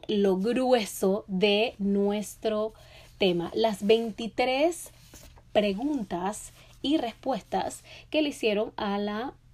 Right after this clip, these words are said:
Madre Teresa de Calcuta, mejor conocida, bueno, a Agnes, mejor conocida como Madre Teresa de Calcuta.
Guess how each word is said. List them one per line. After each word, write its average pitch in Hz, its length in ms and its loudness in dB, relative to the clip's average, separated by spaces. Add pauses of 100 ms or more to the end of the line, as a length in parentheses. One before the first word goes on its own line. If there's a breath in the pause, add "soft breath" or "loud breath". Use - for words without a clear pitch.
(200)
Madre 196 360 -2
Teresa 254 320 -6
de 285 80 -4
Calcuta, 233 720 -6
mejor 208 260 -2
conocida, 226 540 -4
bueno, 190 260 0 (220 loud breath)
a 196 240 4
Agnes, 240 580 2
mejor 214 380 0
conocida 240 460 -2
como 240 160 -4
Madre 214 280 0
Teresa 208 320 -4
de 220 80 -6
Calcuta. 226 580 -2